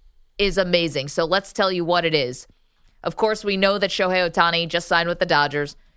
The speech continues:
He signed for seven hundred million dollars. Six hundred eighty million of it is gonna be deferred until after his <laughs> contract is over. That in and of itself felt a little bit odd, a little like you're skirting the rules.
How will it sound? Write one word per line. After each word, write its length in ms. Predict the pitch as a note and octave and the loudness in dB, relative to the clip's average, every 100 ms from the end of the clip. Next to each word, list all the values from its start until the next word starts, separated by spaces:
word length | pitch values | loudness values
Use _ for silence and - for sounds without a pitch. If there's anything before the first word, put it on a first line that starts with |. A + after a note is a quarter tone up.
| _ _ _ | _ _ _
He 100 | F3 | -4
signed 360 | - F#3 F#3 | 0 2 0
for 280 | F3+ F3+ E3 | -2 -2 0
seven 360 | D#3 - G3+ G#3 | -2 0 0 2
hundred 220 | G#3 F#3+ | 0 0
million 360 | F3 G3 F#3 F3 | 0 -2 0 2
dollars. 500 | D#3+ D#3 D#3 D#3 - _ _ | 2 2 -2 -6 -14 _ _
Six 400 | - - A3+ A3 | -14 -4 -4 0
hundred 320 | A#3 G#3+ F#3 - | 0 0 -4 0
eighty 320 | A3+ A#3+ B3 | 2 2 0
million 440 | A#3 A3 G#3+ G3+ F3 | 2 4 4 2 0
of 120 | D#3+ | 2
it 180 | E3 E3+ | 0 0
is 140 | D#3+ | -4
gonna 200 | D3 F3 | -2 -2
be 140 | D#3+ F3+ | -2 -2
deferred 680 | F3+ - - A3 G3 E3+ | -4 -2 2 4 4 0
until 320 | F#3 F3+ F3 D3+ | -4 -2 0 4
after 360 | F3 G3 G#3 | 4 2 0
his 120 | F#3+ - | -2 -4
<laughs> 20 | |
contract 680 | - A3 A3+ - A#3+ A3+ | -2 0 0 2 0 0
is 140 | A3 F3 - | -4 -2 0
over. 500 | G#3+ G#3 F3 E3 D#3+ _ - | 0 2 2 0 -4 _ -4
That 300 | E3+ G#3 C4+ | 4 4 4
in 120 | B3+ | 0
and 80 | A#3+ | 0
of 140 | A3 | 0
itself 420 | G3 - A3+ A3 A3 | 0 0 0 0 2
felt 280 | G3+ F#3 | 0 0
a 40 | F3+ | -2
little 280 | E3 E3+ D#3+ | -2 -2 0
bit 300 | E3 D#3+ - _ _ _ _ - | 0 0 -4 _ _ _ _ 0
odd, 500 | E3+ E3 E3 F#3 F3+ _ _ | 4 4 4 2 -4 _ _
a 40 | E3 | -6
little 200 | E3+ E3 | -4 0
like 200 | E3+ E3 | -2 -2
you're 80 | D#3+ | -10
skirting 380 | - F#3 E3+ | -4 -2 -2
the 60 | E3 | -4
rules. 500 | D3+ D#3 D3+ E3 - | -2 -2 -2 -4 -10